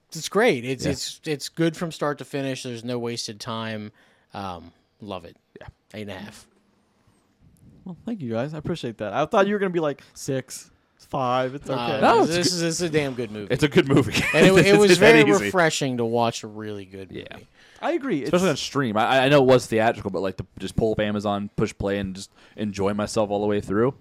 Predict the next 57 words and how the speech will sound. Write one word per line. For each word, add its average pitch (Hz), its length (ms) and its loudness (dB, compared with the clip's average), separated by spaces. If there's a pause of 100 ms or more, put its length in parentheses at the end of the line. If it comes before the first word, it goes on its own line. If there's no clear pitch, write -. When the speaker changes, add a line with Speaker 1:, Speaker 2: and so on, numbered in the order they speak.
(140)
Speaker 2:
it, 143 40 -10
it 123 260 -6
was 127 160 -4
good. 120 220 -4 (160)
Speaker 1:
Yep. 160 160 -8 (640)
Speaker 3:
And 175 80 -4
it's - 220 -8 (320)
because 214 300 -2
we 233 80 -2
do 180 120 -2
one 151 220 -2
streaming. 143 380 -4
We 151 80 -2
used 160 140 -4
to - 40 -18
do, 147 160 -4
like, 127 240 -2
remember 208 240 -12
the 220 80 -18
days 151 220 -6
we 131 60 -10
used 127 120 -10
to - 60 -16
do, - 20 -6
like, 113 180 -10
th-, 127 280 -14
three 127 240 -6
theatrical 120 640 -14
a - 40 -16
week 139 280 -20
and, - 80 -20
like, 104 160 -20
sometimes 92 340 -16
Speaker 1:
No. 92 60 -12
Speaker 3:
four. 120 320 -2
We - 80 -6
Speaker 2:
Yeah, 82 60 -2
Speaker 3:
used 82 100 -4
to 92 60 0
Speaker 2:
remember, 95 140 -2
Speaker 3:
fit 92 60 2
those 95 100 2
Speaker 2:
yeah, 95 60 2
Speaker 3:
in. 90 60 0
Speaker 2:
those 107 200 2
days 78 220 -6
were 80 80 -10
fucking 76 320 -8
nuts. 80 440 -10
Speaker 3:
But, 165 120 2
like, 175 280 -2
it's - 160 -8
so 247 320 2
rare 160 420 0
that 131 180 -2
we 131 120 -10
have. 123 580 -8